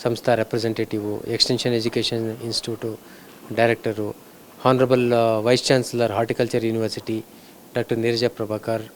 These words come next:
అందరూ వచ్చిండ్రు, మేనేజ్ కంప్లీట్ కోఆపరేషన్ ఇస్తున్నాము. ఎందుకంటే, ఆ, నంబర్ వన్,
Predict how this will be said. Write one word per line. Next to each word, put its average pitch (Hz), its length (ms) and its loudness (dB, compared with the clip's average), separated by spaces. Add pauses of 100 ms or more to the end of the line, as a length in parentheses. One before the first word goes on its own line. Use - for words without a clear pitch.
(380)
అందరూ 131 260 6
వచ్చిండ్రు, 120 460 0
మేనేజ్ 117 680 0 (500)
కంప్లీట్ 120 360 0
కోఆపరేషన్ 117 560 -2
ఇస్తున్నాము. 117 560 -4 (540)
ఎందుకంటే, 160 680 4 (560)
ఆ, 120 560 2 (760)
నంబర్ 135 260 6
వన్, 151 260 6